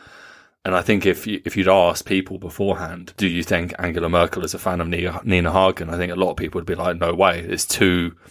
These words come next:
it's too left wing. It's too crazy. It's too mad." And I thought it was a really wonderful moment that she's like, "You think that I'm dull. You think that I'm boring. You think I'm just this, like, pure scientific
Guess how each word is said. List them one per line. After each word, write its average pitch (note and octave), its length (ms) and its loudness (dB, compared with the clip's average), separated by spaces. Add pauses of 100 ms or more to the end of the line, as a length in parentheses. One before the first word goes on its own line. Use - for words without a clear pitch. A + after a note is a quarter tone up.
(120)
it's - 140 -6
too A2+ 200 6
left F#2 280 2
wing. F#2 240 4
It's E2+ 120 -8
too G#2+ 220 4
crazy. F#2 460 4
It's E2 120 -2
too - 160 2
mad." F2+ 360 0 (680)
And F#2+ 120 4
I F#2+ 80 8
thought F#2 220 2
it E2 80 -6
was F2 140 -6
a F2+ 40 -2
really F2+ 300 4
wonderful F2+ 680 0 (720)
moment F#2 540 2
that F2+ 160 -4
she's F#2 320 -4
like, F2+ 340 -4 (120)
"You G2+ 200 0
think G#2+ 520 0
that F#2+ 160 0
I'm E2+ 360 4
dull. F2 460 0
You G#2 100 -2
think G2+ 300 2
that F#2 120 2
I'm E2+ 180 0
boring. F2 460 4
You F2+ 100 -2
think F#2 280 -2
I'm F2 140 -6
just F2 160 -8
this, F#2 180 -6
like, E2+ 200 -2
pure F2+ 480 6 (360)
scientific F2 960 0